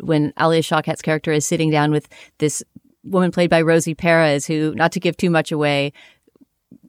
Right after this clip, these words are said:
meets her as she's trying to make a police report about Chantal's, something that she knows about, about Chantal's case.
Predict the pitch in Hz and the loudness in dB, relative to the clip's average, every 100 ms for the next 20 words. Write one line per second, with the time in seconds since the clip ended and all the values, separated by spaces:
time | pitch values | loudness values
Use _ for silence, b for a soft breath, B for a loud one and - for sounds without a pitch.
0 | _ 190 190 214 - 190 165 160 - 170 | _ 0 0 0 0 2 2 2 0 -2
1 | 170 160 156 147 156 156 156 147 151 - | 0 2 0 -2 -4 -2 -2 -2 -4 -2
2 | 143 139 135 139 139 _ - - 143 143 | -2 -2 0 0 0 _ -18 -6 -4 -2
3 | 147 135 139 - - 170 156 - 175 156 | 0 0 0 -4 -2 0 -2 -2 -2 0
4 | 143 143 147 139 _ - 156 - - 147 | 0 0 -2 -2 _ -12 -4 -4 -2 -4
5 | 139 147 143 - 143 139 - | -2 -4 -2 0 0 0 -2